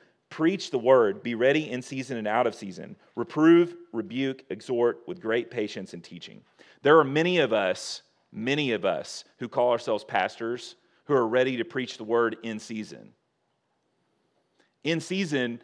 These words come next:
means that when people are ready to hear it and they like what we're saying. There are very few of us who are ready to preach the word out of season. And that's where we have to bring the word of God to bear against the sins that are ravaging our own churches.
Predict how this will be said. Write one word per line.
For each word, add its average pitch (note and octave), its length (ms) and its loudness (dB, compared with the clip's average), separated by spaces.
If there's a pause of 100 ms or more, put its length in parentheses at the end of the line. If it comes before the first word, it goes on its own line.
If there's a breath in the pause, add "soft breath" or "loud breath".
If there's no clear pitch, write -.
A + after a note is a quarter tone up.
(160)
means C3 360 -2
that B2 160 2
when B2+ 220 -4
people D3 320 -6
are B2+ 100 4
ready B2+ 300 2
to A2+ 60 -4
hear B2+ 280 -2
it F#2 220 -6 (100)
and B2 140 -6
they B2 80 -2
like B2+ 320 2
what B2 140 0
we're F#2 80 -8
saying. G2 420 -8 (240 soft breath)
There C#3 180 6
are C#3 60 4
very D#3+ 260 2
few E3+ 440 2
of A2+ 100 2
us F2 460 -4 (720)
who D#3 100 -2
are D3 120 4
ready C#3+ 240 4
to A#2 60 -6
preach D3 300 -8
the C3+ 60 -12
word A#2+ 260 2 (140)
out C3 160 8
of A2+ 100 0
season. E2+ 520 -14 (1200)
And C#3 120 -2
that's D3+ 180 2
where D3+ 160 6
we D3+ 200 2
have D3 240 4
to D#3+ 60 -4
bring C#3 440 -2
the A2+ 80 -4
word B2 240 2
of C#3 100 -2
God A#2 320 4
to B2 80 -12
bear G#2+ 360 0
against A#2+ 360 -8
the G#2 80 -20
sins C3 400 -6
that B2+ 100 0
are G#2+ 40 -4
ravaging A#2 560 2
our A2+ 200 2
own B2+ 240 -4
churches. - 680 -8